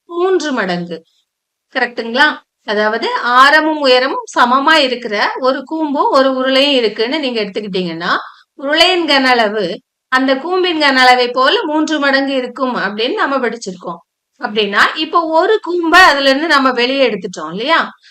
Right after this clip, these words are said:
அப்படின்னா, மீதி எவ்வளவு இருக்கும்? ரெண்டு கூம்பின் கன அளவு அங்க இருக்கும். சரிங்களா? மீதமுள்ள கூம்பின் கன அளவு சமம் ரெண்டு பெருக்கல் கூம்பின் கன அளவு. ஏன் அப்படின்னா, உருளையின் கன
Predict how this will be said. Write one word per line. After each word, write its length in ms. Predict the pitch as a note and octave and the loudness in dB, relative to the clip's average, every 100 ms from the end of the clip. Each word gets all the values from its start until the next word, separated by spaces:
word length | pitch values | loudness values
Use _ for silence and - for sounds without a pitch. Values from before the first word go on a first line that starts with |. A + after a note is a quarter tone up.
| _ | _
அப்படின்னா, 420 | - - E4 E4+ G#4+ | -16 -8 -4 0 0
மீதி 220 | F#4+ G4+ | 0 0
எவ்வளவு 360 | F#4 E4 E4 D#4 | 2 2 2 2
இருக்கும்? 380 | C#4 C#4 C4+ C#4+ - _ _ - | 0 0 0 0 -8 _ _ -2
ரெண்டு 380 | D4 D#4+ G4+ A4 G#4+ | 0 2 0 -2 -2
கூம்பின் 460 | D#4+ D#4 D4 C4+ | -4 -4 -2 0
கன 120 | A#3+ | 0
அளவு 320 | A3 G3+ G3 G4+ - | 0 -2 -2 -6 -8
அங்க 300 | - A3+ G3+ B3+ | -8 -6 -4 -4
இருக்கும். 460 | E4 A3+ F3+ - - _ _ _ _ | -4 -6 -10 -14 -20 _ _ _ _
சரிங்களா? 420 | - A#3+ A#3+ D#4 D4+ - _ _ _ - | -12 -8 -4 0 0 -4 _ _ _ -6
மீதமுள்ள 560 | C4 F4 A4 G4 G#4 G#4 | 0 0 0 -2 -2 -2
கூம்பின் 480 | G4+ D#4 D4 D4+ C4+ | -4 -4 -2 -2 0
கன 200 | A#3 G#3+ | 0 2
அளவு 360 | A3+ A#3 A#3 A#3 | 4 2 0 -4
சமம் 440 | - G#3+ A3 F#3+ C4 _ _ _ A3 | -6 -4 -4 -6 -10 _ _ _ -4
ரெண்டு 420 | A#3 C4 F4 G4 F#4+ | -2 -2 -2 -4 -4
பெருக்கல் 560 | C4 A3+ G#3+ A#3+ G4+ A#4+ _ _ | -2 -2 -2 -2 -2 -4 _ _
கூம்பின் 640 | - C4+ C4+ B3 G#3 F4 | -10 -2 0 0 -4 -6
கன 220 | B3+ F#3+ F3+ | -4 -2 -2
அளவு. 360 | E3+ D#3 F3 E3+ - _ | -4 -6 -6 -8 -10 _
ஏன் 340 | C#4 C#4 D4+ | 0 2 4
அப்படின்னா, 520 | C4+ A3+ G#3 G3+ G3 C4+ - - _ _ _ _ _ - | 2 0 -4 -4 -2 -2 -2 -8 _ _ _ _ _ -10
உருளையின் 500 | C#4 D#4+ F#4 G4 E4+ | -4 2 4 4 2
கன 160 | C#4+ | 2